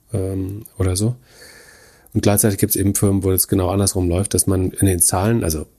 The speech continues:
wie gesagt, Plug Power macht rein in den Zahlen für mich überhaupt keinen Sinn. Und dann kaufen Leute, oder Jumia ehrlich gesagt auch eben, und dann kaufen Leute das, ähm,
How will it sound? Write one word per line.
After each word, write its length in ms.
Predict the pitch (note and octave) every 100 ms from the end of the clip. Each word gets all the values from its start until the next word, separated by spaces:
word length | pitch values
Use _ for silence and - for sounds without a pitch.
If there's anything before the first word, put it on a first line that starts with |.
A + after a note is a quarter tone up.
| -
wie 100 | E2+
gesagt, 300 | F2+ D#2+ -
Plug 160 | F2+ -
Power 400 | - F2+ G#2 A2 - - -
macht 500 | - - - - - _ _ _ -
rein 240 | - F2+
in 60 | F#2
den 100 | F2
Zahlen 280 | - E2 G2
für 100 | G2+
mich 200 | F#2 - -
überhaupt 460 | A#2 A2 G#2 -
keinen 160 | - F#2
Sinn. 280 | F2+ C3 - _ _ _ _ _ -
Und 100 | G2
dann 120 | G2+
kaufen 320 | - A2 A2
Leute, 280 | G#2 G2+ G2+
oder 280 | G#2+ F#2+ E2+ - _ _ _ _ _ _
Jumia 280 | - G#2+ G#2
ehrlich 200 | G2 G2
gesagt 300 | - G#2 G2
auch 180 | A#2+ B2
eben, 240 | G2 A2+ - - - - - - - - _ _ _ _ -
und 80 | G#2+
dann 100 | F#2+
kaufen 340 | - F#2+ A#2+
Leute 260 | F#2+ G#2 A#2+
das, 220 | A2+ - -
ähm, 580 | A2 A2 A2 G#2+ A2